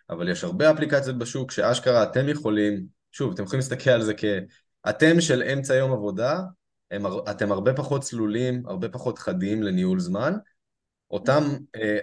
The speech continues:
אתם של הסופה שישבו ותכננו את הלוז קדימה, אותם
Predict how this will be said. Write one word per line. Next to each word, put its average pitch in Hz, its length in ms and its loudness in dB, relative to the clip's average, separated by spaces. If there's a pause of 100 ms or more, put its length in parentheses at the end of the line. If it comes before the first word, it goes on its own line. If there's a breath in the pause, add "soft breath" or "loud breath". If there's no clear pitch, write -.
אתם 127 400 2
של 95 220 -2
הסופה 98 500 2
שישבו 98 600 -6
ותכננו 107 420 -2
את 101 100 -4
הלוז 104 520 0
קדימה, 107 580 2
אותם 110 340 -2